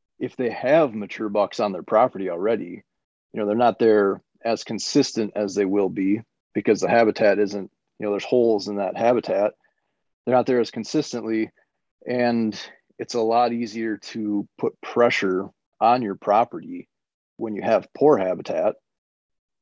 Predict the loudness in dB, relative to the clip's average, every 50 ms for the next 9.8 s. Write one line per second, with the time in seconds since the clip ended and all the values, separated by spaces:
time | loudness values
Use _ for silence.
0 | _ -4 -2 -2 -2 -2 -2 -4 0 2 4 4 4 4 4 4 4 4 4 2
1 | 0 -2 -2 2 4 4 6 6 6 4 4 2 0 -6 -10 -10 -8 -6 -4 -4
2 | -4 -6 -6 -8 -8 -8 -10 -14 -20 -8 0 2 4 4 6 6 6 4 4 2
3 | -4 -6 -2 2 2 2 2 0 -2 -6 -6 -8 -8 -6 -2 -2 -2 -2 -2 -2
4 | -2 -2 -4 -4 _ _ _ _ _ _ _ _ _ _ _ -14 -8 -4 0 2
5 | 2 2 0 -2 0 2 2 4 4 2 2 0 0 -2 -2 -4 -2 0 0 0
6 | 0 0 -2 -4 -4 -4 -4 -4 -2 -2 -2 -2 -2 -6 -12 -14 _ _ -18 -6
7 | 2 4 4 4 4 2 2 4 2 2 2 -4 -4 0 2 2 2 2 -2 -8
8 | -8 -8 -8 -8 _ _ _ _ _ _ _ _ -16 -16 -10 -4 -4 -2 -2 2
9 | 2 4 4 2 2 -2 -6 -2 0 0 2 0 -2 -12 -12